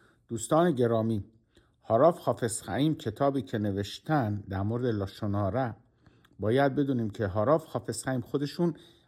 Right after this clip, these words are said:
آدم خیلی پرحرف و صحبت کنی بوده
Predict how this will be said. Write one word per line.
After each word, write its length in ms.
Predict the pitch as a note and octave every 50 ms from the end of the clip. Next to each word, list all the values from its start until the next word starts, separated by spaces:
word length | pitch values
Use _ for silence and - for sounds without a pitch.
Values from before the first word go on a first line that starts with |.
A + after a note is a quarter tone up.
| _ _ -
آدم 300 | A2 A#2 B2+ D#3 E3+ E3
خیلی 540 | C#3+ - - E3 D#3+ E3 E3 G3 F3+ - - _ _ _ _ _ _ _ _ _ _
پرحرف 600 | - - C#3+ C3 B2 - - D#3+ D#3+ F3 F3 -
و 40 | C3+
صحبت 560 | B2 - - - C#3 A#2+ A2 B2 B2 B2 -
کنی 260 | - - - C#3 B2 G2+
بوده 300 | E2 F#2 E2+ - F2+